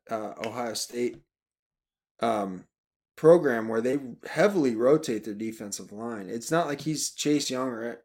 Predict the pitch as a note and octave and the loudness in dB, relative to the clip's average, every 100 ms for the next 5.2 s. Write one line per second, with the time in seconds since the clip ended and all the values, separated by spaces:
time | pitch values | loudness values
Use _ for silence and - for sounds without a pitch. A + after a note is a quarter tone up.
0 | - A#2+ A#2 B2 C3 B2 - _ _ _ | -4 0 2 2 2 -2 -8 _ _ _
1 | - C3+ B3 C4+ - A3 F3+ B2 A2 _ | 0 2 4 2 2 2 2 0 -4 _
2 | _ _ _ - G3 C#4 D4 - D3+ - | _ _ _ 2 4 6 4 2 -2 -2
3 | D#3+ G#3+ G2 - - - _ _ _ _ | -2 0 -2 -4 -8 -12 _ _ _ _
4 | _ _ - C#3+ - A3+ G#3+ E3 F#3 E3 | _ _ 0 2 2 -2 0 2 2 0
5 | A#2 - | -2 -8